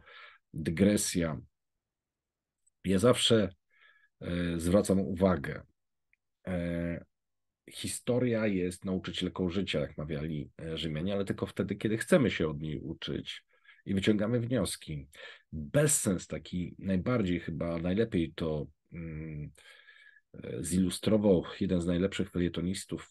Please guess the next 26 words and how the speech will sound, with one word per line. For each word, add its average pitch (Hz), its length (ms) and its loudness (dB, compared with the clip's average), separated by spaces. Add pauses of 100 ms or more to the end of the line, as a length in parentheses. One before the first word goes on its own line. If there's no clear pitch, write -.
(220)
e, 71 240 -6
dwudziestego 80 600 -4
wieku, 78 320 -4
takich - 380 -12
politycznych, - 720 -6
ekonomicznych, 76 840 -6
Stefan 85 340 -6
Kisielewski, 80 960 -6 (440)
notabene 90 540 2 (480)
założyciel, 76 720 -6 (520)
e, 71 240 -8
pierwszej 76 520 -4
polskiej 76 420 -6
liberalnej 80 520 -2
partii, 104 580 0 (180)
e, - 40 -8 (460)
w - 380 -8
dwudziestym 78 920 -6 (120)
wieku 82 360 -4
po, 76 320 -4 (500)
e, 73 400 -12
że 76 60 -12
tak 78 140 -10
powiem, 78 260 -4
upadku 78 440 -6
komuny. 98 580 2